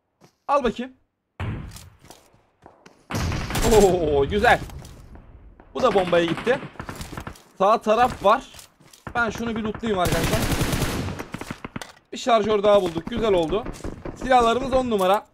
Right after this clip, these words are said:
Bas abi. Durmak yok arkadaşlar. Burayı hızlıdan halletmemiz lazım çünkü. Evet, içerisi dolu. Yalnız, oo, A V M mi?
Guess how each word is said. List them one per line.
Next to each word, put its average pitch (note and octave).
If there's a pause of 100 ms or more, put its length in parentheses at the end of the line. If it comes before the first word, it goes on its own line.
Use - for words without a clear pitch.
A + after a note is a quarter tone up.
(160)
Bas C#4
abi. E3 (1120)
Durmak C4+
yok A3
arkadaşlar. D#3+ (1120)
Burayı A3+
hızlıdan G#3+
halletmemiz G3+
lazım E3+
çünkü. D#3+ (2250)
Evet, F3
içerisi G#3
dolu. A3+ (1700)
Yalnız, E3+ (280)
oo, F3+
A E3
V G#3
M C4+
mi? A#3